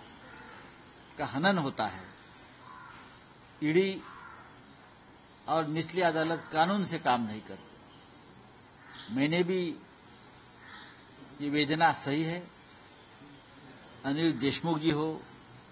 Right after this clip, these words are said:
संजय सिंह जी हो, बहुत लोगों को हमने देखा है।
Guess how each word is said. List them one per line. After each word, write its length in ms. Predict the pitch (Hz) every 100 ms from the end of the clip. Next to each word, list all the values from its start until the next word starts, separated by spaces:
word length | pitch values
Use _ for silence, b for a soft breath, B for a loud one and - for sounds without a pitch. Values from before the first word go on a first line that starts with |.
| - - - - -
संजय 420 | - 143 147 165
सिंह 340 | 147 - 175 170
जी 100 | 156
हो, 320 | 139 151 147 - - - - - - - - - - -
बहुत 240 | 220 277 220
लोगों 240 | 202 180
को 100 | 160
हमने 240 | 135 131
देखा 300 | 110 107 -
है। 120 | 127